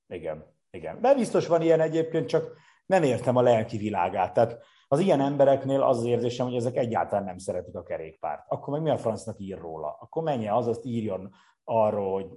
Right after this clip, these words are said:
mit tudom én, ki erőszakolt, meg kicsodát, meg rágyújtotta a házat, meg mit tudom én. Mert ha az ő lelki világának ez a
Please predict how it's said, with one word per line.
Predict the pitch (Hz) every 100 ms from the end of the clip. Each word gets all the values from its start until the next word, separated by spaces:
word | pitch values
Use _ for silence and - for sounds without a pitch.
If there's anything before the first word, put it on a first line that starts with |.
| -
mit | 101 92 -
tudom | 92 90 87
én, | 87 85
ki | 113 101
erőszakolt, | 92 90 101 - 95 -
meg | 85
kicsodát, | - 139 113 101 90
meg | 92 90
rágyújtotta | 104 95 95 92 90 -
a | 87
házat, | 92 101 101 95
meg | 95 92
mit | 98 -
tudom | 95 90
én. | 90
Mert | 95
ha | 98 127
az | 127
ő | 151
lelki | 139 156 147 131
világának | 127 117 113 117 110 104
ez | 131 120
a | 120 117